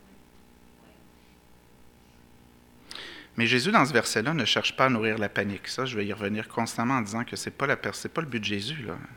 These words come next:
C'est pas de semer le trouble dans le cœur de ses disciples. Il cherche plutôt à les préparer. Il les invite à pas se troubler.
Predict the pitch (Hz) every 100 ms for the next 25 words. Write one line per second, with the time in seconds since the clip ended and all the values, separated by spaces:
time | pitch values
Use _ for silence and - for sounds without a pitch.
0 | - - - 135 123 - 110 107 95 -
1 | 151 139 98 - 104 101 - 92 - -
2 | 113 - - - - - - - - -
3 | - - - - - - 123 - - -
4 | 147 107 - 135 - 107 113 113 - -
5 | - - - - - - - - - -
6 | - - - - - - 98 104 117 110
7 | 160 123 107 107 - - 98 104